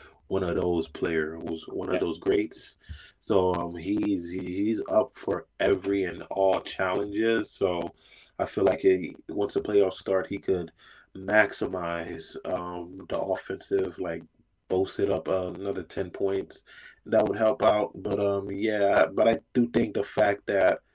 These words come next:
Speaker 1: you know, defensive anchor like Rudy Gobert, who's actually doing his job, that's gonna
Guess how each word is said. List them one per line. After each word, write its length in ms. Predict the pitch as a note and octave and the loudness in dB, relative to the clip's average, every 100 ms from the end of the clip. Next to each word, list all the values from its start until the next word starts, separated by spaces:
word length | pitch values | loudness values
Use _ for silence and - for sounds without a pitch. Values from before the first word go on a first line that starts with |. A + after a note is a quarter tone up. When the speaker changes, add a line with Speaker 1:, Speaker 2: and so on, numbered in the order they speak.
| _ _ _ _ _ - | _ _ _ _ _ -4
Speaker 1:
you 60 | |
know, 160 | B2+ G#2 | 2 2
defensive 540 | F#2+ G#2 B2 - G2 - | 0 -4 -4 0 2 2
anchor 300 | G#2+ G2+ G2 | -2 2 4
like 180 | F#2 | 4
Rudy 220 | F#2+ G2+ F#2+ | 2 0 0
Gobert, 420 | G2 F#2+ G2 F#2+ | 2 2 2 0
who's 140 | F#2+ | 0
actually 360 | F#2 - - F#2+ | 0 0 -4 -8
doing 280 | E2+ F#2 F2+ | -6 -8 -6
his 180 | F2+ E2 | -8 -6
job, 380 | F#2+ F#2 F#2+ F#2+ | -4 -2 -2 -4
that's 200 | F2+ - | -12 -6
gonna 320 | G2 F2+ | -6 -6